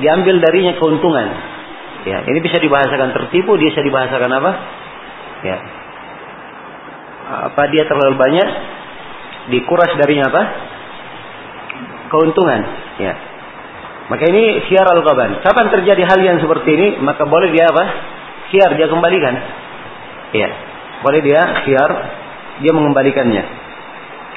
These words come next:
Dan khiyar ghaban ini pada tiga bentuk disebutkan oleh para ulama. Bentuk yang pertama adalah talaqi ar-rukban.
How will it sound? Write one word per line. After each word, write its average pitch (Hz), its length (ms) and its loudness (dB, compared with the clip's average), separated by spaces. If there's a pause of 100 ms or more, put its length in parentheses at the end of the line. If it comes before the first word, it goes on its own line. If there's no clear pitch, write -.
(160)
Dan 139 160 2
khiyar 175 240 4
ghaban 151 320 4
ini 185 240 4
pada 151 240 4
tiga 156 160 4
bentuk 143 400 2
disebutkan 135 560 0
oleh 120 80 2
para 120 240 2
ulama. 104 320 2 (880)
Bentuk 175 240 2
yang 165 160 4
pertama 165 400 4
adalah 160 240 4
talaqi 160 480 2
ar-rukban. 139 560 0